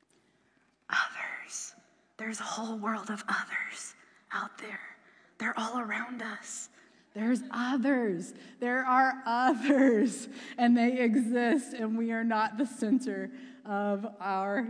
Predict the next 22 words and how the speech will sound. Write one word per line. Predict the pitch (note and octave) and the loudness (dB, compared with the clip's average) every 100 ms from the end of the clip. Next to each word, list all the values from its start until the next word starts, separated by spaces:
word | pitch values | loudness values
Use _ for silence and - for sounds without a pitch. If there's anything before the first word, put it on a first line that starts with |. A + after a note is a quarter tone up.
| A3 | 0
universe. | A3+ A#3+ A3+ G3+ E3+ A#3 | 4 4 4 0 -2 -4
Well, | G3+ F#3 | -2 0
we | G#3 | 0
are, | B3+ D#4 B3+ F3+ F3 | 4 4 4 2 -2
but | G#3 | 0
that's | A#3+ B3+ | 2 2
the | C#4 | -2
problem, | B3 F#4 F#4 D4 G#3+ G3 - - - | 6 8 8 6 2 -2 -12 -18 -8
because | - C4 C#4 C#4 C4 - B3+ | -2 4 6 4 2 0 0
before | B3+ C4 D4 | 0 4 6
you | D#4 E4 | 8 8
know | F4 E4+ | 8 6
it, | C#4+ C#4 - - - - _ | 4 0 -6 -14 -20 -20 _
before | _ G#3+ G#3 | _ -4 0
you | A#3 | 0
know | A#3 G#3 | 0 -2
it, | G3+ - - _ | -4 -10 -20 _
you're | G#3 F#3+ | -8 -4
at | F#3+ | -2
another | G3+ G#3+ A#3 | -2 -2 -2
funeral, | A#3 C#4 B3+ A3+ A3+ - - - - - - - | 2 2 4 0 -4 -8 -20 -20 -20 -20 -20 -12
and, | G#3+ G#3+ G#3+ G#3+ G#3+ | -6 -4 -2 -4 -8